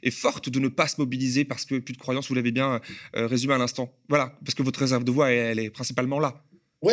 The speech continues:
Speaker 2: mais parce que, parce que, en fait, quand on discute, et, et j'en ai déjà convaincu, euh, trois ou quatre personnes, euh, hier en porte-à-porte, de gens qui n'allaient pas voter depuis, euh, cinq ans,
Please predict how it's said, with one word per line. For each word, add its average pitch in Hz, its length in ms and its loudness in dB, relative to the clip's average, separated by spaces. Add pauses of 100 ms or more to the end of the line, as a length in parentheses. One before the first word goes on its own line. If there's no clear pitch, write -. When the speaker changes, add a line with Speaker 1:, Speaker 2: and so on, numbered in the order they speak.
Speaker 2:
mais 160 100 6
parce 135 200 4
que, 147 80 4
parce 135 280 2
que, 139 120 2
en 131 80 4
fait, 180 240 2
quand 135 200 0
on 131 60 2
discute, 139 520 0
et, 123 180 2
et - 20 2
j'en 127 180 0
ai 127 60 -2
déjà 131 240 2
convaincu, 139 500 -4
euh, 139 120 2
trois 151 200 0
ou 151 40 0
quatre 143 200 -4
personnes, 139 440 -2
euh, 123 120 -2
hier 135 300 0
en 123 60 -6
porte-à-porte, 123 520 -2
de 139 60 0
gens 135 160 -2
qui 160 160 -8
n'allaient 110 220 0
pas 139 120 2
voter 139 300 0
depuis, 123 400 -4
euh, 95 220 0
cinq 139 260 -2
ans, 147 220 2